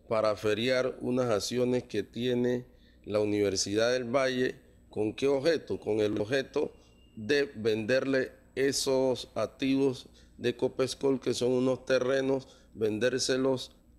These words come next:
a una operadora portuaria de aquí de Buenaventura. O sea, ya ellos están viendo que el negocio es lucrativo. Es más,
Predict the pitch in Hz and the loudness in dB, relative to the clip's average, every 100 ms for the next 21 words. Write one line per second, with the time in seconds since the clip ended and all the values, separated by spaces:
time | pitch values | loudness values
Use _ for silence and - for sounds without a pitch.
0 | - 117 117 110 107 104 101 98 95 92 | -4 0 2 2 0 0 0 0 -4 -8
1 | - - - - - 123 135 135 120 104 | -18 -20 -20 -18 -4 2 2 2 2 4
2 | 110 123 117 104 135 123 120 123 117 98 | 4 2 0 -4 -2 0 0 2 2 2
3 | 92 - 127 117 110 101 95 95 143 139 | 0 -2 0 2 2 0 -2 -2 -2 2
4 | 107 98 123 120 - - - 90 120 135 | 2 2 0 0 -6 -20 -20 -2 0 2
5 | 143 123 - 127 127 135 139 135 131 - | 2 0 0 0 2 4 4 2 0 0
6 | 107 104 98 101 131 127 135 131 131 - | 0 0 0 0 0 0 0 2 0 0
7 | 123 - 135 127 123 135 107 | -2 0 0 0 2 -2 -2